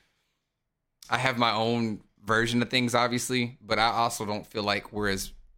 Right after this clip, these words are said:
vengeful as some Star Wars fans. Like, some fandoms, like Star Trek and Star Wars, just really, like,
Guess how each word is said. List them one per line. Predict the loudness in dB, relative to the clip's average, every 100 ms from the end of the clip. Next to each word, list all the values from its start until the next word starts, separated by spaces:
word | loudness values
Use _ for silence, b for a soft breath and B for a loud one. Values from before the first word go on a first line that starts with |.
| _ _ -6
vengeful | -2 -2 -2 -2 -2 0
as | 0
some | 0
Star | 0 0 2
Wars | 0 -2
fans. | -2 -2
Like, | -4 -6 B B B
some | 0 0
fandoms, | 2 2 2 0
like | -4 0
Star | 0 2
Trek | 2 2 2 0 -2
and | -2 -4 -14 _
Star | _ 0 2
Wars, | 0 -2
just | -8 -6
really, | -2 0 0
like, | -2 -6 -10